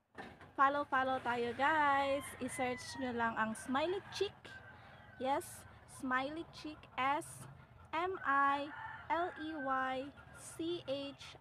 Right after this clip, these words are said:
I C K. Smiley Chick. I-follow nyo ako at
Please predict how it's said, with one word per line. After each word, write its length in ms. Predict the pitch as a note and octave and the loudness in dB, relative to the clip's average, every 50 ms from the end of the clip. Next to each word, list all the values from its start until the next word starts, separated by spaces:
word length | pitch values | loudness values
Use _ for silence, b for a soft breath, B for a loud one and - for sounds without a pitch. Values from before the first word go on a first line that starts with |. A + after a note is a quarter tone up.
| - | -2
I 320 | B3 B3 B3 B3 B3+ C4 C4+ - - - | 0 2 2 0 -2 -4 -8 -12 -12 -10
C 160 | E4 D#4+ D#4 - - | -10 -10 -10 -8 -6
K. 240 | C#4+ B3 G#3+ F#3 D#3+ - - - - - - - - - - - - - - - - - - - - - - - - - - - | -6 -6 -4 -6 -8 -12 -16 -20 -20 -20 -20 -20 -20 -20 -20 -18 -18 -18 -18 -18 -18 -18 -18 -18 -18 -18 -18 -16 -16 -10 -6 -2
Smiley 400 | B3+ B3 B3+ C#4 D#4+ G4+ C5 - - | 2 4 4 4 2 0 -4 -8 -6
Chick. 160 | - F#4 G4 - - - - - - - - - - - - - - - - - - - - - - - - - - _ _ _ _ _ _ _ _ _ - - - - - - - - - - - _ - | -6 -6 -6 -6 -10 -16 -18 -18 -18 -18 -20 -20 -20 -20 -20 -20 -20 -20 -20 -20 -20 -20 -20 -20 -20 -20 -20 -20 -20 _ _ _ _ _ _ _ _ _ -20 -20 -20 -20 -18 -18 -18 -18 -20 -20 -18 _ -12
I-follow 400 | A3 - - C#4 D4 E4 F4+ F#4 | -6 8 10 10 10 10 8 6
nyo 160 | F#4 F4+ E4+ E4+ | 4 4 2 2
ako 240 | - - F4+ - | 2 2 2 2
at 160 | - A#3+ - | 2 0 -2